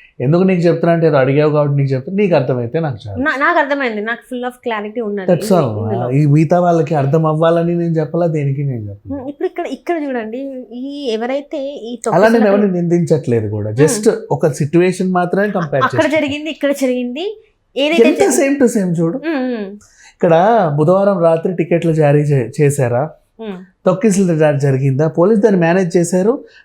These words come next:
Speaker 1: మళ్ళీ టికెట్లు ఇస్తూనే ఉంటే ఈ రోజు మార్నింగ్కి ముగిసింది.
Speaker 2: అవును.
Speaker 1: And ఇది జరిగింది. అక్కడ జరిగిందో లేదో ఎవరికి తెలియదు, but చెప్పబడింది. ఏమని? "ఇక్కడ జరిగినా సరే ఆయన సినిమా చూస్తానే ఉన్నాడు, తెలిసినా సరే
Speaker 2: ఆయన
Speaker 1: సినిమా
Speaker 2: సినిమా
Speaker 1: చూస్తూనే
Speaker 2: చూస్తున్నాడు."
Speaker 1: ఉన్నాడు అనే ఒక నింద మోపబడింది.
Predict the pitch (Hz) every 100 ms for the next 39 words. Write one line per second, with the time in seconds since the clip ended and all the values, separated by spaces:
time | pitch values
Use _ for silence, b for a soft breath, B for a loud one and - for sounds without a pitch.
0 | - 190 240 226 214 208 208 185 - -
1 | 214 208 190 180 226 185 226 226 208 185
2 | 208 233 220 196 180 156 135 95 95 -
3 | - 240 196 185 _ _ _ _ _ _
4 | 190 240 - 185 196 180 147 175 214 208
5 | 175 113 98 - _ _ _ _ _ -
6 | - 170 143 151 196 202 196 170 160 151
7 | 151 139 160 185 - - 151 175 175 151
8 | 113 101 - _ 135 143 156 151 151 156
9 | B B B B B - 135 110 113 110
10 | 139 156 165 175 180 175 160 156 156 160
11 | 151 147 147 147 135 131 120 120 135 127
12 | 139 165 160 165 165 170 170 165 165 160
13 | 156 147 151 147 143 139 139 139 165 160
14 | 127 123 135 160 185 135 127 156 175 165
15 | 135 107